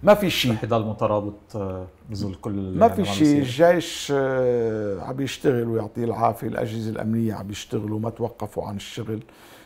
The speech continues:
Speaker 1: وهذا مهم. دعم الجيش مهم، تأمين صمود الجيش مهم، تأمين الدعم للجيش، تأمين الأموال للجيش، تأمين الأموال للعسكريين،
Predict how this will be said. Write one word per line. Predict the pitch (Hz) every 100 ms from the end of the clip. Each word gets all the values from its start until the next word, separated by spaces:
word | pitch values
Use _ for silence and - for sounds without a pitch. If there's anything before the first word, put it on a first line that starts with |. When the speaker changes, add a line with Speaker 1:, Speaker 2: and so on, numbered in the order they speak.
| _
Speaker 1:
وهذا | 113 120 135 131
مهم. | 123 120 123 120 113 113
دعم | 131 131
الجيش | 123 101 127 120 -
مهم، | 117 110 117 113 107
تأمين | 110 - 127 135
صمود | - 123 123 117
الجيش | 110 95 120 113 117
مهم، | 117 117 113 110 - - - _ -
تأمين | 135 147 156 151
الدعم | 123 139 131 123
للجيش، | 117 107 110 117 113 110 -
تأمين | - 131 147 135
الأموال | 123 120 123 143 143
للجيش، | 123 117 98 117 113 113 - -
تأمين | - 123 131
الأموال | 127 127 120 139 143
للعسكريين، | 131 120 113 - - 113 113 110 117 117